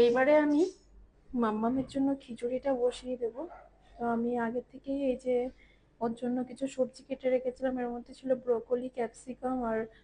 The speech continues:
মিষ্টি আলু, আর বাটিতে চাল আর ডাল ধুয়ে রেখেছিলাম, আর ওই সবজিগুলো আগে থেকে আমি ধুয়ে রেখেছিলাম। এবার এর মধ্যে জল দিয়ে আর কিছুটা বাটার দিয়ে আমি গ্যাসে বসিয়ে দেব। জলটা আজকে একটু বেশিই দিলাম, প্রত্যেকদিন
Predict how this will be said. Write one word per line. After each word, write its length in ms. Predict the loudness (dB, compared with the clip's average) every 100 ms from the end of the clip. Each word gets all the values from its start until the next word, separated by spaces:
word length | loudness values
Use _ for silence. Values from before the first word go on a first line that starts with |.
| _ -4
মিষ্টি 340 | -4 -4 2 2
আলু, 180 | 4 0 -2 -16 _ _ -8 -2
আর 100 | 0 2
বাটিতে 360 | 0 0 -2 -2 -2
চাল 220 | -2 2 2
আর 60 | 0 0
ডাল 180 | 0 0 -4
ধুয়ে 160 | -10 -6 -6
রেখেছিলাম, 460 | -8 -16 -10 -8 -6
আর 60 | -6 -6
ওই 60 | -6
সবজিগুলো 440 | -8 -10 -6 2 4
আগে 140 | 4 0 -10
থেকে 140 | -8 -4
আমি 100 | -4 0
ধুয়ে 180 | 2 2
রেখেছিলাম। 440 | 2 -2 -4 -10 -10 -16 -20 -20 -10
এবার 160 | -2 2 4
এর 80 | 4
মধ্যে 220 | 4 2 -2 0
জল 160 | 0 0 -4
দিয়ে 180 | -4 0 2 0
আর 80 | -2 -14
কিছুটা 320 | -20 -10 -2 0
বাটার 320 | 0 -2 -4 -4
দিয়ে 200 | -10 -6 -6 -8 -20 -20 _ -2
আমি 140 | 0 2
গ্যাসে 260 | 0 -2 -4 -4
বসিয়ে 320 | -4 -6 -6 -6
দেব। 120 | -4 -6 -8 -20 _ _ -10
জলটা 340 | 0 0 4 2
আজকে 160 | 2 -6
একটু 120 | -4 -2 -2
বেশিই 280 | -2 -6 -2
দিলাম, 180 | -2 0 -2
প্রত্যেকদিন 500 | -8 -6 -8 -4